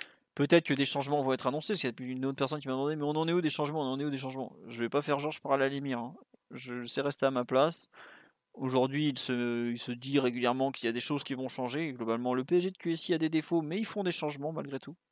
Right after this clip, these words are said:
Faut, faut le reconnaître. Il y a régulièrement des changements qui ont été faits, mais c'est pas rapide. Donc je sais pas où ils en sont. Faut voir aussi la,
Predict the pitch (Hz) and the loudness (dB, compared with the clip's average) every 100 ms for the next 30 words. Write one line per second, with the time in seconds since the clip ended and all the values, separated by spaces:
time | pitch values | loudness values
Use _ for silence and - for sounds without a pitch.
0 | _ - 131 131 135 131 127 123 123 - | _ -8 -6 -4 -2 0 0 -2 -2 -4
1 | - - - - _ 113 123 127 135 143 | -10 -20 -20 -20 _ -2 -2 4 4 6
2 | 139 127 135 131 135 131 139 - 196 165 | 2 0 -2 -2 -4 -4 -2 0 0 0
3 | 143 143 165 147 127 107 - - 123 123 | -2 2 6 6 4 -2 -10 -12 -8 -4
4 | 123 120 151 131 117 120 139 160 180 - | -4 0 2 2 0 -2 -4 -6 -8 -12
5 | - - - - _ _ - - 123 135 | -20 -20 -20 -20 _ _ -12 -6 2 6
6 | 131 131 - 147 127 120 | 6 6 2 6 8 8